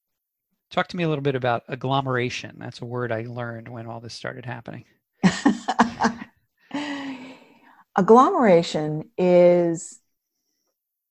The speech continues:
Speaker 2: the idea that there is a synergy that is created with co-location.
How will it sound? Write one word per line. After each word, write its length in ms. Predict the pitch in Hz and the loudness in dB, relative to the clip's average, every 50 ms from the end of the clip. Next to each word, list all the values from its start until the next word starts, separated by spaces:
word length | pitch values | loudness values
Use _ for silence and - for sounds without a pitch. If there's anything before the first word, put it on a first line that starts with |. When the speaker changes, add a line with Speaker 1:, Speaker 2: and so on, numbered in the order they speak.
| _ _ _ _ _ _ _ _ _ _ _ _ _ _ _ - | _ _ _ _ _ _ _ _ _ _ _ _ _ _ _ -4
Speaker 2:
the 180 | 180 175 202 - | 2 4 4 4
idea 840 | - 196 196 185 175 196 214 226 226 226 214 214 208 202 - - - 107 - _ _ - | 4 2 2 0 0 2 4 6 6 6 6 4 4 2 0 -2 -6 -14 -14 _ _ -10
that 600 | 160 165 170 185 180 175 170 170 170 160 - - - _ _ _ _ _ _ _ _ _ _ _ _ _ _ _ _ _ _ _ _ _ _ _ _ _ _ _ _ _ _ _ _ _ _ _ _ _ _ _ _ _ - | -10 -4 -2 0 0 2 2 0 -2 -4 -6 -12 -20 _ _ _ _ _ _ _ _ _ _ _ _ _ _ _ _ _ _ _ _ _ _ _ _ _ _ _ _ _ _ _ _ _ _ _ _ _ _ _ _ _ 6
there 200 | 175 208 202 196 | 8 10 10 10
is 140 | 185 - | 8 8
a 40 | 202 | 4
synergy 800 | 175 - - - - - 269 262 269 262 220 - - 190 175 170 | 4 4 4 4 6 6 8 8 10 8 6 6 6 6 6 6
that 160 | 156 180 170 | 6 6 6
is 180 | 175 170 160 - | 6 4 2 -2
created 800 | - - - - 196 180 170 180 180 185 180 170 160 160 156 160 - | -10 -10 -4 0 2 4 4 4 4 4 4 6 4 4 4 0 -4
with 340 | - 165 165 165 - - - | 0 2 2 2 0 -4 -12
co-location. 1080 | - - - 190 185 185 180 175 165 151 151 - - 135 143 - - - - - 160 | -10 -2 4 6 6 8 8 6 6 4 2 -2 -4 -4 -4 -4 -8 -14 -14 -16 -18